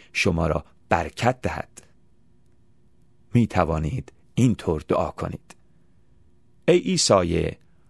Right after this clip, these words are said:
مسیح خداوند، من گناهکار و محتاج به نجات تو هستم.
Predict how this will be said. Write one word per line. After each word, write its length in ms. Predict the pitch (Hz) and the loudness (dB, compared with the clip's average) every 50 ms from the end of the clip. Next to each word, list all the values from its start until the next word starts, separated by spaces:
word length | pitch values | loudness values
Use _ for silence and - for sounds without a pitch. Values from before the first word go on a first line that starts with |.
| _ _ _ _ - | _ _ _ _ -8
مسیح 640 | - 104 104 104 98 - - - 147 123 87 82 92 | -4 0 0 2 2 0 0 0 0 0 0 -2 -2
خداوند، 760 | 85 - - 90 80 82 78 - - - - - - - - - _ _ _ _ _ _ _ _ _ _ _ _ _ _ _ _ _ _ _ _ _ _ _ _ _ | -4 -4 -4 -4 -2 -2 -2 -4 -4 -8 -8 -10 -14 -20 -20 -20 _ _ _ _ _ _ _ _ _ _ _ _ _ _ _ _ _ _ _ _ _ _ _ _ _
من 400 | - 104 104 104 101 98 92 87 - _ _ _ _ _ _ _ _ _ - - 98 | 2 2 4 4 2 0 -2 -4 -8 _ _ _ _ _ _ _ _ _ -12 -6 0
گناهکار 920 | 95 113 107 101 95 90 85 76 - - - - 135 123 92 - - - - _ _ _ _ _ _ - | 2 2 2 4 2 0 0 -4 -8 -6 -2 0 2 2 2 0 -4 -10 -18 _ _ _ _ _ _ -2
و 100 | 98 98 | 0 0
محتاج 680 | 95 92 82 76 - - - 98 90 85 82 78 - - _ _ _ - - - - | 0 0 -4 -4 -6 -2 0 2 2 2 0 -2 -6 -12 _ _ _ -20 -20 -8 -4
به 100 | - 95 | -2 0
نجات 520 | 87 90 87 80 - 98 90 85 80 - | 0 0 0 2 2 2 2 2 -2 -4
تو 200 | 85 - - - | -6 -6 -4 -4
هستم. 420 | 104 101 90 - - - - 73 | -4 -4 -4 -6 -6 -8 -8 -10